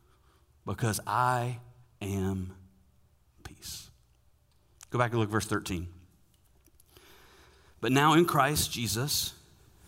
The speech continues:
you who once were far off have been brought near by the blood of Christ.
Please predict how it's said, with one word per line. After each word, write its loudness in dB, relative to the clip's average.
you 2
who 8
once 2
were -2
far 4
off 4
have -2
been 0
brought 2
near 2
by 0
the -4
blood -2
of -6
Christ. -8